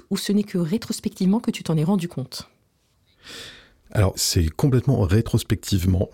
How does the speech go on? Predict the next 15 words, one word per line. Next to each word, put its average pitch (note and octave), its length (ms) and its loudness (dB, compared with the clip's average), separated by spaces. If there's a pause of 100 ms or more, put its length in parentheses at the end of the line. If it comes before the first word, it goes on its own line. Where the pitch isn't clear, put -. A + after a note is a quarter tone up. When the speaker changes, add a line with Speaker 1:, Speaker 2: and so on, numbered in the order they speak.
(180)
Speaker 2:
<laughs> F#2 60 2 (160)
que - 260 2
je A2 220 0
me G2+ 60 2
suis - 140 0
rendu F#2+ 260 4
compte G#2 180 2
que - 140 0
j'avais F2 260 2
été, F#2 260 2
euh, F2 240 2
piégé G2+ 460 2
par F#2+ 160 0
mon F2+ 140 4
biais. F#2+ 280 2